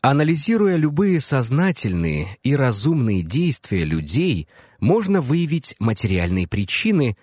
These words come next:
которыми они были вызваны. Стало быть, не только эти действия не являются исключительно продуктом духа,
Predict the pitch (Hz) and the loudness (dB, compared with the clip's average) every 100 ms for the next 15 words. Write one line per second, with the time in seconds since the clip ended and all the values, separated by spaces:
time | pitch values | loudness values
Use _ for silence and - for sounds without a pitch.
0 | _ _ - 196 - 214 208 196 107 120 | _ _ -4 -2 0 0 0 0 0 0
1 | 151 107 147 143 131 170 - 52 - - | -2 0 0 0 0 0 -2 -6 -10 -16
2 | - _ _ _ _ - - 110 95 82 | -20 _ _ _ _ -4 0 0 0 -2
3 | 80 - - - 110 - 208 - 175 - | -2 -2 -4 -2 0 0 0 0 -2 0
4 | 131 92 - 76 71 117 95 - - 76 | 0 0 -4 -4 -2 -2 -2 -4 -6 -6
5 | 85 - 104 113 113 139 98 82 - 90 | -8 -4 -2 0 2 0 0 -2 -2 -2
6 | - 110 - 135 120 113 - 101 90 135 | -2 -2 -2 -2 0 0 0 -2 0 -4
7 | - 104 104 131 107 - - | -2 -4 -2 -2 -4 -4 -8